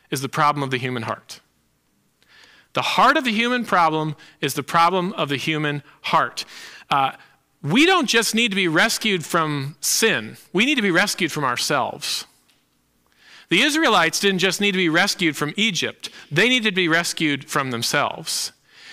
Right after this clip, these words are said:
And this right here is not just a water problem, it's a heart problem. They need what we need as well, a heart transplant, a spiritual heart transplant.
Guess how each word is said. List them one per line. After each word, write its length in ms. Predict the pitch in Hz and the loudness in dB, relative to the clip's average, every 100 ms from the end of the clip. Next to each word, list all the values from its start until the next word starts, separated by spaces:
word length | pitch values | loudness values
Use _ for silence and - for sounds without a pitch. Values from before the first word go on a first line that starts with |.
| - - | -12 0
And 260 | 165 160 | 0 2
this 440 | 147 240 247 - - - | 2 2 2 -2 -6 0
right 300 | 180 214 208 | 2 2 2
here 340 | - 226 151 | 0 2 2
is 220 | 151 143 | 0 0
not 160 | 156 190 | 0 0
just 220 | 208 - | 0 -2
a 60 | 185 | 0
water 320 | 160 165 151 | 2 2 0
problem, 440 | - 135 127 127 - - - - | 0 0 0 -4 -10 -16 -6 -2
it's 180 | 160 | 0
a 100 | 170 | 0
heart 280 | 151 185 - | 2 2 0
problem. 460 | - 131 123 117 - - - _ - | -2 -2 -2 -8 -14 -20 -20 _ -10
They 560 | 139 185 269 262 254 | -2 2 4 4 2
need 400 | 190 196 202 196 | 2 2 2 0
what 160 | 165 170 | 0 0
we 140 | 196 | 0
need 260 | 196 151 139 | 0 0 0
as 120 | 131 | -2
well, 380 | 147 139 107 - - | 0 0 0 -4 -6
a 60 | |
heart 260 | - 190 190 | 0 0 0
transplant, 640 | 190 180 - - 120 104 | -2 -2 -2 -4 -4 -4
a 40 | 127 | -4
spiritual 640 | - - 180 202 214 196 | -4 0 0 2 -2 -2
heart 400 | 139 151 156 - - _ | 0 0 0 -8 -20 _
transplant. 720 | - 170 156 - 120 107 - | -2 -2 -2 -6 -8 -10 -16